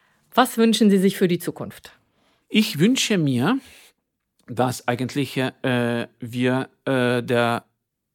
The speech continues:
Speaker 2: dem großen Vertrauen, was die Gesellschaft uns entgegenbringt, dass wir gerecht werden und etwas leisten können, nicht nur, weil es, äh, cool ist oder faszinierend oder sowas, weil wir Spaß haben, sondern dass wir wirklich ein, ein Nutzen bringen können.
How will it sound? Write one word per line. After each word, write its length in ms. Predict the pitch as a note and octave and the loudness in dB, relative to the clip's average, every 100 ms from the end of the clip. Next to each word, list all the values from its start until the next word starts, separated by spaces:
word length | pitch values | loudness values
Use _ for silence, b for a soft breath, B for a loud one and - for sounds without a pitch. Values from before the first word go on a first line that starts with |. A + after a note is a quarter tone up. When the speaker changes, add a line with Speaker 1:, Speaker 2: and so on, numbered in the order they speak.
| - | -12
Speaker 2:
dem 280 | A#2+ A2+ A2+ | -6 -4 -4
großen 340 | C3+ D3 C#3+ | -2 0 0
Vertrauen, 520 | C3+ A#2+ B2+ A#2+ C3 | -2 -2 0 0 0
was 180 | A#2+ A2+ | -2 -4
die 100 | B2 | -6
Gesellschaft 600 | A2+ A2+ A#2+ B2 - - - | -6 -4 -4 -4 -8 -14 -10
uns 380 | A#2+ A2 - A2 - | -8 -6 -8 -10 -12
entgegenbringt, 1120 | - F#2+ - A2+ A2+ G#2+ G#2 - A#2 A2 C#3 C3+ b b b b b b | -14 -12 -8 -6 -6 -8 -10 -6 -6 -4 -4 -4 b b b b b b
dass 220 | B2+ - | -4 0
wir 160 | A#2+ A#2+ | 0 0
gerecht 400 | A2+ A#2+ - A#2+ | 0 -2 -4 -2
werden 460 | A2+ A2+ C3 B2 - _ | -2 -2 -4 -6 -12 _
und 280 | B2+ A#2 - | -2 -2 -2
etwas 380 | A#2+ B2+ A#2+ B2 | -2 0 0 0
leisten 360 | A#2 A2 B2 | -2 -2 -6
können, 260 | - B2 A#2 | -4 -2 0
nicht 260 | C3 - | -2 -4
nur, 460 | C3 B2+ B2+ C3 A2+ | -2 2 2 2 2
weil 360 | A#2+ B2 B2+ B2 b b b | 2 2 0 -2 b b b
es, 400 | C3+ B2 A#2+ - | 0 0 -2 0
äh, 180 | C3 A#2+ - | 0 0 0
cool 180 | C#3+ C#3 | 2 2
ist 300 | C#3+ B2+ - | 2 -2 -4
oder 440 | C3+ C3 B2 B2 A#2+ | -4 -2 0 0 0
faszinierend 600 | B2 - B2 B2 B2 A#2+ | -2 -2 -2 -2 0 -2
oder 220 | A#2 A2+ | -2 0
sowas, 420 | B2+ B2+ C3 B2+ | 2 2 2 0
weil 140 | B2 A#2 | -2 -2
wir 100 | A2 | -4
Spaß 340 | - B2 - | 0 0 2
haben, 220 | A#2 B2 | -2 0
sondern 220 | A#2 A#2 | -4 -4
dass 160 | A#2 - | -6 -6
wir 160 | A2 G#2+ | -8 -8
wirklich 280 | A2 A2 | -10 -10
ein, 140 | G#2+ G#2 b b b | -10 -10 b b b
ein 140 | A#2+ | 0
Nutzen 320 | C3 C3+ B2 G#2 | 2 2 -2 -6
bringen 300 | A#2+ A2+ A2 | -8 -10 -12
können. 320 | A2+ G#2+ | -12 -14